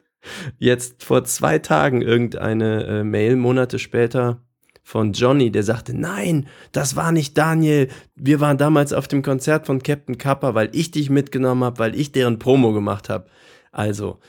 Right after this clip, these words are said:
lieber Johnny, hiermit eine Korrektur, damit wir das klargestellt haben. Johnny hat also mich mit auf dieses Konzert von Captain Kappa mitgenommen. Daniel war nur auch da.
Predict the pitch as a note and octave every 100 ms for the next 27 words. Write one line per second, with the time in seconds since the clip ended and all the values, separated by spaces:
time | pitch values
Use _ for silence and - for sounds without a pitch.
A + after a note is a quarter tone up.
0 | _ _ - A2 G#2 G2+ A#2+ D3 E3 E3+
1 | - B2+ B2 B2+ B2+ - A2 G#2+ G#2 G#2
2 | G2 - C#3+ D3+ C#3+ - _ - G#2+ G#2
3 | G#2 G2+ - A#2 A2+ - A2 G#2 G#2+ G#2
4 | - - _ _ - G2+ A2 A2 G2+ G2
5 | G2 G2 G#2 G2 - - G#2 - - -
6 | G2+ - G2 - G2 G2 G#2 G#2 G2 G2
7 | G#2 G#2 - - G2 G#2 G#2+ G#2 G2+ G#2
8 | G2+ G#2 - G2+ G#2+ A#2 A2 G2 A2+ A#2+
9 | B2 A2 A#2 - F#2 F2